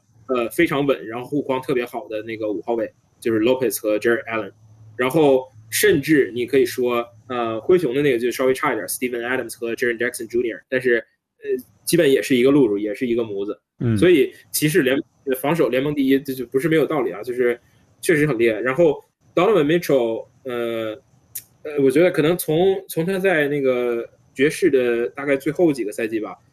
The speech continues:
Speaker 1: 就关键，关键的时候，尤其有点打不顺的时候，进攻选择有点
Speaker 2: 容易浪投，
Speaker 1: 让人捉急。
Speaker 2: 嗯，对。
Speaker 1: 对，对，就是铁，铁头娃那种，就是，就是，
Speaker 2: 嗯。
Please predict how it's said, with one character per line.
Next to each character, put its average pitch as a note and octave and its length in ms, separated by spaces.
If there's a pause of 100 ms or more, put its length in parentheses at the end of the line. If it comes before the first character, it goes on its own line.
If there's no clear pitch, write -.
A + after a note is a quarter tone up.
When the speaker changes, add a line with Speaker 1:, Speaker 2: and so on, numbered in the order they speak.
(200)
Speaker 1:
就 D#3 140 (320)
关 F3+ 120
键， F3 240 (520)
关 G#3+ 160
键 G#3+ 100
的 D#3 100
时 A#2+ 220
候， B2+ 180 (560)
尤 D3+ 120
其 D#3+ 100
有 E3 80
点 D#3+ 200 (120)
打 - 120
不 D3 100
顺 G3 220
的 A#2+ 100
时 A2 140
候， G#2+ 220 (320)
进 F3 160
攻 D#3+ 320 (600)
选 A#2 340
择 B2 240
有 C#3 120
点 C3 120
Speaker 2:
容 C3+ 100
易 D#3+ 60
浪 E3 160
投， G#2+ 80
Speaker 1:
让 G#2+ 80
人 A2+ 100
捉 B2+ 140
急。 G2+ 60
Speaker 2:
嗯， F#2 160 (400)
对。 F#2+ 160
Speaker 1:
对， C3 240
对， C3 180
就 C#3+ 140
是 D#3+ 140 (120)
铁， D3+ 160
铁 C3 200
头 E3 180
娃 C3+ 220
那 F3 80
种， B2+ 160
就 D3 120
是， C#3+ 100
就 C#3+ 220
是， C3 80
Speaker 2:
嗯。 - 40